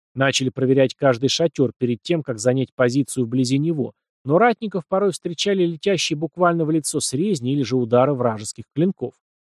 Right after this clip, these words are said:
Теперь вот делаем проще. Приблизились, прорубили ближнюю стенку юрты, заглянули.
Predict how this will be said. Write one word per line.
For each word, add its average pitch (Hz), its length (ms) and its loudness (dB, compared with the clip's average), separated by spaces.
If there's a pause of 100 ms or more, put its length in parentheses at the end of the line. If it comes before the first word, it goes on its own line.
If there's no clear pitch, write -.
(500)
Теперь 285 240 0
вот 254 140 0
делаем 214 300 4
проще. 120 480 -6 (360)
Приблизились, 208 680 0
прорубили 170 520 -2
ближнюю 123 440 -4
стенку - 420 -6
юрты, 165 400 -4
заглянули. 135 640 0